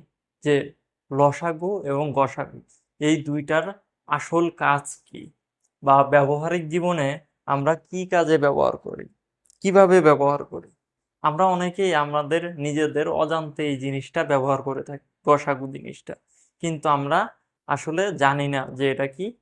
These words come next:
গসাগুর কাজ, এটা যে গসাগুর কাজ এই জিনিসটা আমরা জানি না। যেমন এখানে আমি তিনটা দড়ি কল্পনা করে নিয়েছি, দড়ি বা রশি যেটাই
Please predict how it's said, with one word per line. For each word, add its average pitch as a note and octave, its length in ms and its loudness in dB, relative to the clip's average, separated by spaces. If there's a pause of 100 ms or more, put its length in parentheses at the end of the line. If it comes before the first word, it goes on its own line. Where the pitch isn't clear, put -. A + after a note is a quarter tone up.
(640)
গসাগুর C#3 600 0
কাজ, D3 160 4 (760)
এটা D3 260 2
যে F#3 100 2 (120)
গসাগুর D3+ 440 0 (100)
কাজ - 160 -2 (200)
এই C#3 120 -2
জিনিসটা C#3 360 -6 (100)
আমরা E3+ 200 -4 (420)
জানি D3 320 -2
না। B2+ 80 -14 (520)
যেমন F3+ 260 2 (420)
এখানে F#3 380 -2
আমি C#3+ 140 -4 (480)
তিনটা G#3 420 -2 (320)
দড়ি E3 260 4
কল্পনা D3+ 400 -2
করে C3 180 -6
নিয়েছি, C3+ 240 -14 (120)
দড়ি F3 240 -2 (100)
বা E3 120 4
রশি C#3+ 320 0
যেটাই C#3 300 -4